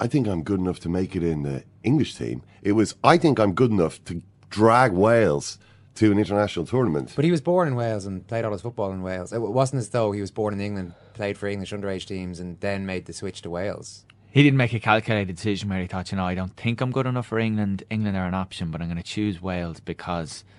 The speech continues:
Speaker 3: I'm more likely to get my game." And Grealish, remember, is English born.
Speaker 2: Yeah.
Speaker 3: His family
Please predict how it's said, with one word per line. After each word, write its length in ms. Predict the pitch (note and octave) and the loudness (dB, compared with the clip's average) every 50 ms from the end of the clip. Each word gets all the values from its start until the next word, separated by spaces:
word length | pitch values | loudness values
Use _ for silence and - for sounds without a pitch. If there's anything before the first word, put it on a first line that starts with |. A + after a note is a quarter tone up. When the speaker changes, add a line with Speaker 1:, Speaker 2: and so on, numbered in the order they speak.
| _ - - - - _ - | _ -20 -20 -20 -20 _ -8
Speaker 3:
I'm 120 | F#2+ F2+ | -6 -4
more 200 | F2+ F#2 F2+ F2+ | -2 -2 -2 -2
likely 320 | F2+ F2 F2 E2+ - - E2+ | -4 -4 -6 -8 -8 -10 -10
to 60 | E2 | -8
get 160 | D#2+ F2 - - | -8 -10 -10 -10
my 100 | D2+ E2 | -10 -10
game." 340 | - G2 G2 F#2+ E2+ - - | -8 -6 -6 -6 -6 -8 -6
And 120 | - A#2+ A2 | -6 -4 4
Grealish, 380 | C3 C#3+ D#3 F3 E3+ D3+ B2+ | 6 8 10 10 10 8 6
remember, 380 | C3+ B2 A#2 G#2+ F#2+ F#2+ F#2 E2+ - _ - | 2 0 0 0 0 -2 -4 -8 -10 _ -6
is 220 | A#2+ A#2 A2+ G#2 | -4 -2 -2 0
English 300 | A2 G2+ G2 F2 E2 - | 0 -2 -2 -2 -6 -6
born. 380 | - - A2+ A#2 G#2+ E2 - - - - _ _ - - - - _ _ _ - - | -4 -2 0 0 -2 -2 -6 -10 -18 -20 _ _ -20 -20 -20 -20 _ _ _ -10 -8
Speaker 2:
Yeah. 140 | - - - E2+ - - | -6 -6 -6 -8 -10 -4
Speaker 3:
His 160 | - A#2+ A2 - | -2 -2 -2 2
family 500 | - B2+ B2+ C3+ C3+ A#2+ G#2+ F#2 D#2 | 2 2 4 4 4 2 0 0 -2